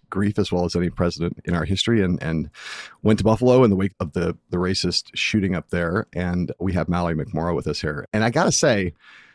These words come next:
Mallory, I played that clip in a very purposeful way because I was like, "Hate will not prevail. Where have I heard that before?" That's, that's a familiar, that's a familiar thing.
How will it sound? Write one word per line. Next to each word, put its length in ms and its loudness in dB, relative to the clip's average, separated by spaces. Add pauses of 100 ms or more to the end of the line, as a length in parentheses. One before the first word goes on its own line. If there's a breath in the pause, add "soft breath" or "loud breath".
(140 soft breath)
Mallory, 440 -2 (440)
I 40 -4
played 260 2
that 100 0
clip 260 0
in 80 -2
a 40 -2
very 180 0
purposeful 460 -2
way 180 4
because 400 -2 (480 loud breath)
I 40 2
was 120 4
like, 140 4
"Hate 280 2
will 80 2
not 160 4
prevail. 320 4
Where 140 6
have 120 4
I 40 4
heard 240 2
that 240 0
before?" 340 -4 (180)
That's, 360 0
that's 260 6
a 80 2
familiar, 640 6 (260 loud breath)
that's 120 -4
a 20 -2
familiar 560 8
thing. 420 6